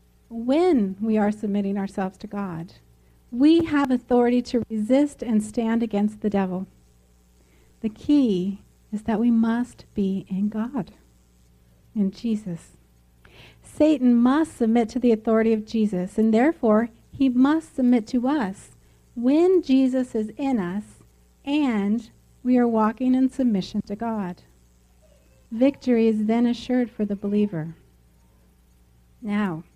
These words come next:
if we have not allowed Jesus to become our Lord and Savior, then whether we realize it or not, Satan is our god, for he is the god of this world.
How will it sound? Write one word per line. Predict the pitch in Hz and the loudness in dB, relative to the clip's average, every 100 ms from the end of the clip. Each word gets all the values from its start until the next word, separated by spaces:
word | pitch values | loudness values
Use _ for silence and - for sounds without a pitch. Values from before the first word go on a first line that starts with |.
| _ _ _ _ - - - - | _ _ _ _ -14 -14 -10 -2
if | 254 262 - | -2 0 -2
we | 277 | -2
have | 233 262 233 | 0 -2 -2
not | 240 262 285 269 - - | -2 -2 -4 -6 -10 -8
allowed | 214 208 196 202 | -2 0 0 0
Jesus | 214 208 196 - | 0 -2 -2 -6
to | 208 | -6
become | 214 - 214 | -4 0 2
our | 202 | 2
Lord | 208 208 | 2 2
and | 208 214 | 0 0
Savior, | 214 214 214 247 269 _ _ _ _ _ _ _ _ _ _ _ - | 0 0 0 -2 -4 _ _ _ _ _ _ _ _ _ _ _ -6
then | 208 208 | 0 2
whether | 214 226 247 | 2 2 2
we | 262 269 | 2 2
realize | 240 240 233 240 226 | 2 2 0 -2 -2
it | 226 | -4
or | 226 | -4
not, | 226 220 202 165 - - _ _ _ _ _ _ _ | -4 -4 -6 -10 -18 -20 _ _ _ _ _ _ _
Satan | - 233 226 | -4 -4 0
is | 208 208 | 0 0
our | 214 | -4
god, | 220 185 202 180 - _ _ _ _ _ _ _ _ _ _ | -6 -8 -6 -10 -14 _ _ _ _ _ _ _ _ _ _
for | 240 | -2
he | 214 - 247 254 247 | -2 2 4 4 2
is | 220 202 | -4 -6
the | 208 | -4
god | 214 190 190 202 | -2 0 -2 -4
of | 202 196 | -8 -6
this | 196 - | -8 -8
world. | 208 226 208 202 | -8 -6 -8 -12